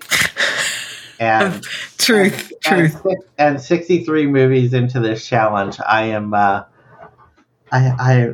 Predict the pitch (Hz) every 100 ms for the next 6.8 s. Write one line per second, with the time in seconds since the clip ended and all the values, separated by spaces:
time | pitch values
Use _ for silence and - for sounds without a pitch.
0 | - 131 131 123 123 - 131 123 120 117
1 | 117 117 110 110 113 117 120 113 107 113
2 | 117 123 110 113 117 113 107 110 110 110
3 | 110 107 - _ _ _ _ _ _ _
4 | _ - 131 135 135 131 123 131 113 113
5 | 117 110 110 - 104 104 107 104 104 104
6 | 101 113 110 107 110 107 98